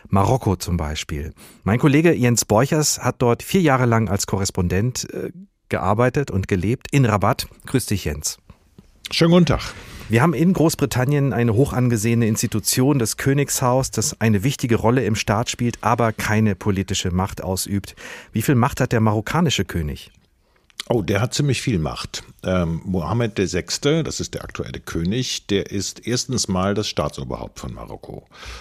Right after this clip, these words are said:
Speaker 2: Und dann ist der König auch der Oberbefehlshaber der Streitkräfte. Und obendrein ist Marokkos König dann auch noch Religionsführer der Muslime seines Landes. Und, äh, das ist natürlich die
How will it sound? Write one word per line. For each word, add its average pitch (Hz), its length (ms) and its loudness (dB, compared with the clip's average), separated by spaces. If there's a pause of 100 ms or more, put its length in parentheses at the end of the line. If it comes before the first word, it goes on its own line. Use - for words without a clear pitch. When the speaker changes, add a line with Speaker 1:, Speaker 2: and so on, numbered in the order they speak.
(140)
Speaker 2:
Und 85 160 -4
dann 98 100 0
ist 123 140 -4
der 143 80 0
König 139 560 -2
auch 113 240 -2
der - 300 -2 (100)
Oberbefehlshaber 82 960 -4
der 101 140 -4
Streitkräfte. - 920 -6
Und 80 260 -10 (100)
obendrein 117 1000 0
ist - 260 -6
Marokkos 110 420 -4
König 113 380 -6
dann 92 180 0 (120)
auch 92 320 -2
noch 127 340 -4
Religionsführer 90 1500 -2 (100)
der 95 100 0
Muslime 143 460 0
seines 65 340 -4
Landes. 60 540 -10
Und, 73 400 -8
äh, 65 240 -6
das 69 200 -10
ist - 180 -10
natürlich 67 460 -10
die 64 320 -10